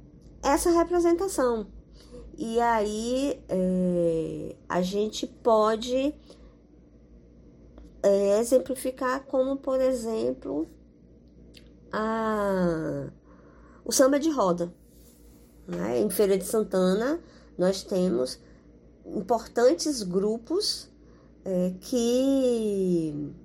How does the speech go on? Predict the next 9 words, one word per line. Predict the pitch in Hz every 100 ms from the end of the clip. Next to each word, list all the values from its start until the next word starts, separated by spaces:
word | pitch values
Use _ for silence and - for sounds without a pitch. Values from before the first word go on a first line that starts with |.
| - - -
é, | 175 170 165 156 156 156 156 - - - - - -
têm | - 254 277
o | 302
samba | - - 294 311
de | 302
roda | 254 208 196 202 226 254 - - - -
como | 269 262
um | 269 277
elemento, | 285 285 285 226 214 214 220 226 - - 247 247 247 240 220